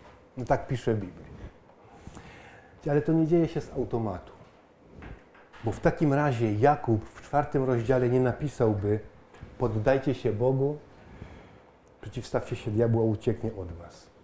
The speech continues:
Poddajcie się Bogu.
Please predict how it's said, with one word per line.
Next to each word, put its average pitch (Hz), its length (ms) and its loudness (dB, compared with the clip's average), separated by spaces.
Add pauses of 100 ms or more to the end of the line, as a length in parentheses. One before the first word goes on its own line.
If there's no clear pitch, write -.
(1300)
Poddajcie 120 520 0
się 98 160 -8
Bogu. 87 320 -12